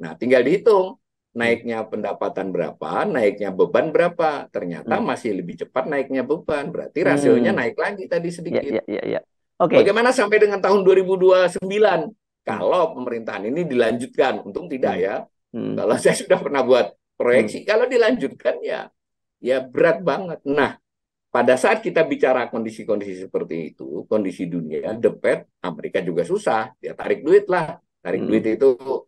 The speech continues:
Speaker 1: dia bunganya dia tinggiin nih, the Fed.
Speaker 2: Hmm. Hmm.
Speaker 1: Maka orang berbondong-bondong masuk membeli instrumen-instrumen keuangan di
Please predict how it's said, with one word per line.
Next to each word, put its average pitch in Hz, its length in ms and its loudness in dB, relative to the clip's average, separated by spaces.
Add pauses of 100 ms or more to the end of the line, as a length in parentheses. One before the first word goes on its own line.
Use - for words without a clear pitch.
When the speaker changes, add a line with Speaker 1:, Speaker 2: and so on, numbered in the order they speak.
(140)
Speaker 1:
dia 107 240 2 (240)
bunganya 90 400 -2
dia 95 160 2
tinggiin 87 480 -6
nih, 101 240 -4
the 76 80 -6
Fed. 78 240 -4
Speaker 2:
Hmm. - 80 -16 (320)
Hmm. 107 240 -8
Speaker 1:
Maka - 240 -10
orang 113 240 2
berbondong-bondong 85 640 -2
masuk 120 320 0
membeli 92 400 -8
instrumen-instrumen 87 960 -6
keuangan 87 400 -4
di 82 160 -8